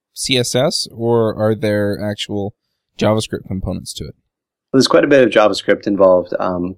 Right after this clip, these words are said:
Speaker 2: but, and one of the things that we're doing right now in the latest release is,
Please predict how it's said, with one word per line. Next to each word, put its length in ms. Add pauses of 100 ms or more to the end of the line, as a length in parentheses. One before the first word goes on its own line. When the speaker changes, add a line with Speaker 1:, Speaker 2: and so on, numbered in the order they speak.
Speaker 2:
but, 280 (800)
and 200
one 120
of 80
the 40
things 200
that 100
we're 120
doing 200
right 200
now 240
in 60
the 60
latest 400
release 400
is, 640